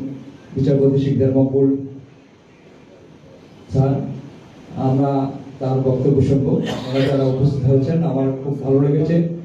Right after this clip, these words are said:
বাংলাদেশের প্রত্যন্ত অঞ্চল থেকে আজকে আপনারা এখানে উপস্থিত হয়েছেন এবং কেন্দ্রের এই প্রোগ্রামে আমি, আহ, আবারও ধন্যবাদ জানাই আজকের আয়োজকদের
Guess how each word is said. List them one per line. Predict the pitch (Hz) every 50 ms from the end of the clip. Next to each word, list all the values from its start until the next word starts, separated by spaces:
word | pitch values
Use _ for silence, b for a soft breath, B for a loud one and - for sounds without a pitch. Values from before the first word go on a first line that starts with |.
| - - - - - - - - - 135
বাংলাদেশের | 139 139 143 151 143 - - 156 160 156 156 156 - - - - - -
প্রত্যন্ত | - 139 143 170 170 165 165 165
অঞ্চল | 156 151 151 151 156 147 139
থেকে | - - - 135 139
আজকে | 131 131 131 - - 143
আপনারা | 139 135 135 135 135 135 135
এখানে | 131 131 135 131 127
উপস্থিত | 123 127 131 135 - 151 - 131
হয়েছেন | 143 139 139 143 151 156 - - - - - - - - - -
এবং | 135 127 135 135 135 127 131 131 131 131 - - - - - - - - - 160
কেন্দ্রের | 156 156 160 170 170 170 165 151 - - - - - - - 151
এই | 147 147
প্রোগ্রামে | - 151 151 151 156 160 160 156 165 175 175 180 - -
আমি, | - 151 147 147 147 147 143 147
আহ, | 143 - - - - - - - - - - - 135 135 139 139 139 135 139 139
আবারও | 147 156 165 170
ধন্যবাদ | 160 151 151 147 147 156 160 156 151
জানাই | 151 151 156 151 165 170 165 - -
আজকের | - - - 143 143 135 135
আয়োজকদের | 139 - 147 147 147 151 151 151 139 151 156 156